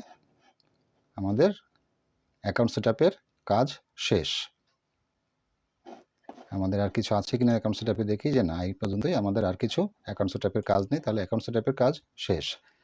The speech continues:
আমরা যদি দেখতে চাই যে আমাদের এটার মেয়াদ কতদিন আছে, তাহলে আমরা দেখতে পারবো এই যে subscription and billing, এখান থেকে আপনি দেখতে পারবেন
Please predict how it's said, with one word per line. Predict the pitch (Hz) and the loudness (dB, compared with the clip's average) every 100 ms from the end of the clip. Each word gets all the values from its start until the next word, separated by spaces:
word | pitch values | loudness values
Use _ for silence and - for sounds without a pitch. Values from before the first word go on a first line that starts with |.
| _ _ _ _ - | _ _ _ _ 0
আমরা | 117 143 139 | 4 8 8
যদি | 139 135 | 6 6
দেখতে | 123 127 - 143 | 6 4 4 2
চাই | 139 113 151 | 6 4 4
যে | 123 113 | 2 2
আমাদের | 107 110 113 | 4 4 2
এটার | 104 110 | 4 4
মেয়াদ | 104 110 131 - - - | 4 4 2 -2 -12 -2
কতদিন | 107 123 127 113 | 2 4 6 6
আছে, | 95 120 143 | 4 -2 0
তাহলে | 107 104 104 | 0 2 2
আমরা | 104 | 2
দেখতে | 98 95 98 | 0 -2 -2
পারবো | 101 101 143 | -2 -2 -8
এই | 90 | -8
যে | 98 | -8
subscription | - 110 - 123 - 156 160 117 | -4 -4 -2 -6 -2 -2 -2 -2
and | 104 95 | -2 2
billing, | 101 82 - _ _ - | 0 0 -10 _ _ -10
এখান | 110 123 | -4 0
থেকে | 131 135 | 0 2
আপনি | 131 - | 0 2
দেখতে | 104 95 110 | 0 0 0
পারবেন | 107 107 | 0 0